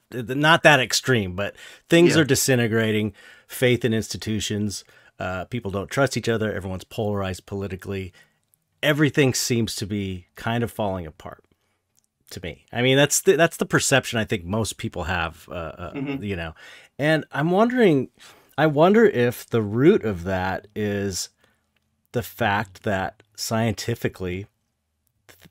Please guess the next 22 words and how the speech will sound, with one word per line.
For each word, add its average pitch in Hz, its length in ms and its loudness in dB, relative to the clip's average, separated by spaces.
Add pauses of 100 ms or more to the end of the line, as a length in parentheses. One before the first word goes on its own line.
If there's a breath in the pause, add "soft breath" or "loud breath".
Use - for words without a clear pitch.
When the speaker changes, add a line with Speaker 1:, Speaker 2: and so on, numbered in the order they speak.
(100)
Speaker 1:
the 123 100 -2
things 139 300 2
that 127 80 -4
you've 104 180 -6
talked 123 340 0
about 80 400 -6
with 98 260 -6
Schrodinger's 110 560 -2
cat 101 420 -2
and, 95 180 -8
and 95 180 -8
these, 92 320 -8
and 98 160 -10
these 95 240 -6 (500)
things 196 260 6
that 147 140 4
basically 131 380 4
prove 117 320 -2
that 107 180 -4
life 117 400 0
is 90 180 -8
not 107 420 -4